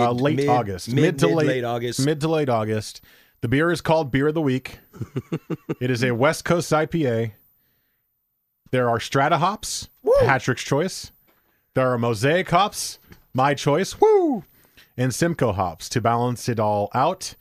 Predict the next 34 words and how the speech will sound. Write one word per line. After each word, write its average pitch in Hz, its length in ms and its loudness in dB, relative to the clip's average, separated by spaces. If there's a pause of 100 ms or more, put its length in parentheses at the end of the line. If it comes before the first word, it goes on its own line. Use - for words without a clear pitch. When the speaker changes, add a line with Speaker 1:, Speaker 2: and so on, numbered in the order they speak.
(500)
Speaker 1:
Um, 117 520 0
as 165 380 0
we 160 140 0
learn 165 260 0
more 160 180 2
about 156 240 -2
the 143 60 -6
beer, 147 220 0
we 151 100 -2
will 160 100 -6
tell 170 200 -4
you 185 100 -6
more 90 180 -8
about 82 260 -10
the 82 40 -14
beer. 85 300 -8 (460)
Uh, 113 200 0
but 117 160 -4
the - 80 -4
plan 175 640 -2 (240)
is 120 520 -4 (320)
for 175 400 -2
Beer 180 240 0
of 151 100 -4
the 156 80 0
Week 175 220 0
for 135 160 0
a 123 40 -2
couple 160 320 -2
of 160 80 -2
weeks 156 240 -4
in 156 80 -2
a 156 40 -2
row, 135 440 -2